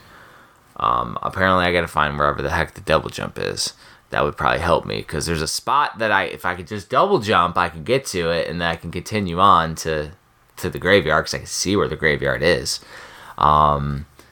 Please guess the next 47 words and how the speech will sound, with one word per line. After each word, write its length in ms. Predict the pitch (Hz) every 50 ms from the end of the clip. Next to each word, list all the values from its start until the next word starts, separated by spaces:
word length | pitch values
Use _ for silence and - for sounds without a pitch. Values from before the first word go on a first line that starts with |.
| _ _ _ _ - - -
but 420 | 85 85 82 80 80 80 76 - -
haven't 320 | - 101 110 120 123 127 113
been 100 | 131 127
able 120 | 127 131
to 60 | 131 131
find 320 | - - 135 131 131 127
that 200 | 117 107 95 73
yet. 360 | 78 92 90 92 107 123 - _ _ _ _ _ _ _ _ _ _ _ _ _ - -
Uh, 280 | 87 92 92 90 90
this 240 | 90 92 117 127 123
game 220 | - 139 135 127 113 -
absolutely 720 | - 131 139 131 127 - - 113 120 123 123 113 117 117 113
is 200 | 110 107 90 104
a, 160 | 104 98 95 -
a 100 | 95 101
slashing 760 | - - - - 104 101 104 110 110 - - 113 107 107 104
style 720 | - - - - - 104 104 104 104 104 104 104 104 101
game 420 | 90 - 101 101 101 104 101 104
where 240 | 101 95 95 92 92
you 220 | 90 90 90 90 87
need 240 | 92 92 92 82 -
to 560 | - - - 98 95 95 92 92 92 92 87 - - - - - - - _ _ -
constantly 800 | - - - 113 117 113 - - - 117 107 - - 95 104
use 420 | 104 101 95 101 107 110 104 - -
your 120 | 95 87
dodge 560 | 76 - - 82 85 90 95 98 90 90 82 -
button 200 | 101 92 87 95
as 220 | 92 90 85 82
you 100 | 87 90
attack 440 | 87 85 - 95 82 80 80 - -
enemies, 400 | 92 101 120 151 180 185 180 -
'cause 180 | - 95 87
the 80 | 80 87
enemies 380 | 85 87 87 87 85 85 82 82
will 100 | 85 78
go 180 | - 82 78
after 240 | 78 87 90 - 101
you. 120 | 101 101
They 160 | 92 95 101 98
do 100 | 107 110
have, 160 | 110 104 92
like, 160 | 98 92 -
little 220 | 98 101 95 87 87
tells 480 | - - - 98 90 87 90 92 87
before 300 | - 92 - - 92 90
they 100 | 85 82
attack, 520 | 78 76 - - 80 80 78 - - -